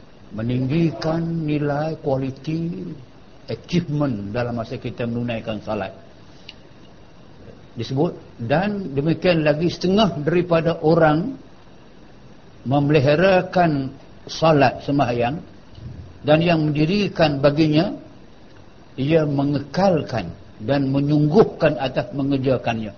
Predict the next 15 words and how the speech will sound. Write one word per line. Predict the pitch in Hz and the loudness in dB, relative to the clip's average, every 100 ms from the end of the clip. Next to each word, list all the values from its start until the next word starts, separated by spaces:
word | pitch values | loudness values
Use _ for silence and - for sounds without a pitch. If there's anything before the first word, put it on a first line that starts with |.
| - - - - - - - - - - - | -16 -14 -14 -16 -20 -20 -20 -20 -20 -14 -8
Kedua | 123 127 123 | -2 0 -2
poin, | - 131 185 | -2 -4 -4
satu, | - 131 170 180 180 170 - - - - - - - - | -8 -8 -6 -4 -4 -6 -10 -20 -20 -20 -20 -20 -20 -14
kekal | - 135 - 160 127 | -8 -6 -2 -2 -2
sembahyang | 143 139 131 143 160 160 160 151 | -4 -2 -2 -2 -2 -4 -6 -8
maknanya | 143 139 131 139 139 135 131 127 107 - - - - - - - - | -8 -6 -6 -4 -4 -4 -6 -8 -10 -18 -20 -20 -20 -20 -20 -20 -12
tidak | 131 - | -8 -6
ada | 123 127 139 | -4 -2 -2
yang | 131 113 | -2 -4
kita | 135 117 - 120 113 - | -6 -6 -4 -4 -4 -6
tinggal. | 120 110 92 - - - - - - - - - - - - - - - - - - - - - - - | -4 -6 -8 -14 -20 -20 -20 -20 -20 -20 -20 -20 -20 -20 -20 -20 -20 -20 -20 -20 -20 -20 -20 -20 -20 -14
Mengekalkan | 110 120 123 - 143 135 131 117 | -8 -6 -6 -6 -6 -4 -6 -6
sembahyang, | 127 127 147 160 147 135 | -4 -2 -2 -2 -4 -8
tidak | 131 117 | -8 -8
ada | 117 123 135 | -6 -6 -6